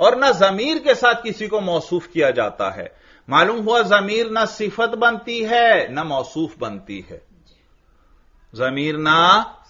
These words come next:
सिफत बनती है और ना मौसूफ बनती है। भाई सिफत क्यों नहीं बनती जमीर?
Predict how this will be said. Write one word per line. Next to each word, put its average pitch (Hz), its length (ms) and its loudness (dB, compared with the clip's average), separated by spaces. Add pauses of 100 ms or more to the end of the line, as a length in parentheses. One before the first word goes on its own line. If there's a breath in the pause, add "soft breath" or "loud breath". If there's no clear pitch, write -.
सिफत 185 420 2
बनती 220 500 -2
है 190 220 6
और 151 280 0
ना 175 640 6
मौसूफ 175 580 -2
बनती 139 400 -4
है। 120 200 0 (220 loud breath)
भाई 208 120 6
सिफत 233 540 0
क्यों 277 160 -4
नहीं 254 140 -4
बनती 202 360 0
जमीर? 147 480 -4